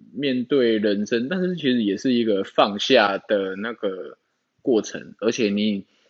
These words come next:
你想，你想哦，你，你在跟人家说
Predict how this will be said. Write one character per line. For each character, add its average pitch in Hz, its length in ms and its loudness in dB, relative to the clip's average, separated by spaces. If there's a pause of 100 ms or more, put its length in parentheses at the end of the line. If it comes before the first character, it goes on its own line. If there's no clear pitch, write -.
(140)
你 110 100 -4
想， 101 400 -2
你 110 180 -6
想 98 260 -2
哦， 101 60 -4
你， 98 380 -4
你 98 240 -4
在 127 180 0
跟 120 160 0
人 110 120 -2
家 113 120 0
说 107 360 -2